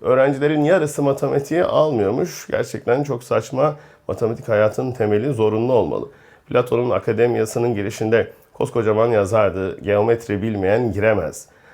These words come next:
Heidegger bunun matematiğin mantığını anlayamayan giremez olduğunu düşünüyordu. Çünkü antik Yunan'da matemata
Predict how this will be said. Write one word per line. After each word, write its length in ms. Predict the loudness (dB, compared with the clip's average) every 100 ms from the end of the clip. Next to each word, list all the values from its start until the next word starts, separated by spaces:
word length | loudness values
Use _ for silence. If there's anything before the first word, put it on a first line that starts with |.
| _ -2
Heidegger 480 | 0 2 2 2 0 -4
bunun 320 | -2 -2 -2 -4
matematiğin 680 | -4 -2 -2 -4 -4 -2 0
mantığını 640 | 2 0 -2 -2 0 -2 -2
anlayamayan 920 | -2 0 0 0 2 4 4 4 2
giremez 640 | 0 2 2 2 0 -2 -4
olduğunu 600 | -2 0 -2 -4 -4 -4
düşünüyordu. 720 | -8 -6 -4 -2 0 0 -2 -6 -20 _
Çünkü 180 | -8 -4
antik 300 | -4 -4 -4
Yunan'da 320 | 0 2 2
matemata 840 | 0 -2 -2 0 0 2 0 0